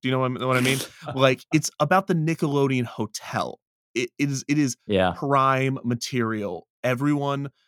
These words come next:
Speaker 1: that watched Nickelodeon around that time remembers that. All the parents remember driving past it. Like, you can still drive past it today.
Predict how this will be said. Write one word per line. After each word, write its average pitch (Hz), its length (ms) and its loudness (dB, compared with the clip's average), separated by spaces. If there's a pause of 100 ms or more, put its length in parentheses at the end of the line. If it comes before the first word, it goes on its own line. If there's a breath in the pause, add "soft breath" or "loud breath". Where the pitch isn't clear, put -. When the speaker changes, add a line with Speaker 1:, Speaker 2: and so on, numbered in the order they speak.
(280)
Speaker 1:
that 120 140 0
watched 110 280 0
Nickelodeon 131 380 -2
around 120 180 0
that 123 140 -2
time 113 220 -2
remembers 104 360 -4
that. 104 160 -2
All 107 100 0
the - 80 -8
parents 117 360 -4
remember 135 260 -2
driving 135 300 -2
past 104 360 -8
it. 113 160 -12
Like, 117 320 -10 (120)
you 110 80 -8
can 117 100 -6
still 110 220 -4
drive 113 240 2
past 117 260 -2
it 143 100 -8
today. 92 420 -6